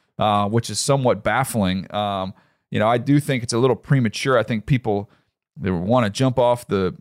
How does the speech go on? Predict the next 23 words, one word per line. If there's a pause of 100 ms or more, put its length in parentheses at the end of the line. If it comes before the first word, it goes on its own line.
McDermott
bandwagon
here.
I
mean,
the
guy's
won
a
lot
of
football
games,
and
that
team
has
an
identity. (260)
They're
just
in
a,